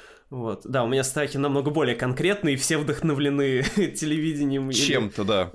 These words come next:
Speaker 1: М, вот.
Speaker 2: Мгм.
Speaker 1: А чем у вас? А, ну, Фредди Крюгер, понятно, что я его там мно-, видел много там тоже по тому же телевизору. Кассет у меня, к счастью, никогда не было, иначе я думал бы, что кассета на меня <laughs> ночью нападёт, наверное.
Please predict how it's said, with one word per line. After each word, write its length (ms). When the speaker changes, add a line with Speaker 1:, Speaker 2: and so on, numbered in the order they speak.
Speaker 1:
М, 260
вот. 440
Speaker 2:
Мгм. 80
Speaker 1:
А 460
чем 240
у 80
вас? 240
А, 440
ну, 220
Фредди 280
Крюгер, 260
понятно, 300
что 180
я 60
его 80
там 160
мно-, 360
видел 480
много 440
там 180
тоже 180
по 120
тому 240
же 60
телевизору. 1120
Кассет 340
у 40
меня, 120
к 80
счастью, 340
никогда 240
не 160
было, 200
иначе 280
я 80
думал 280
бы, 100
что 520
кассета 460
на 80
меня 180
<laughs> 20
ночью 300
нападёт, 420
наверное. 440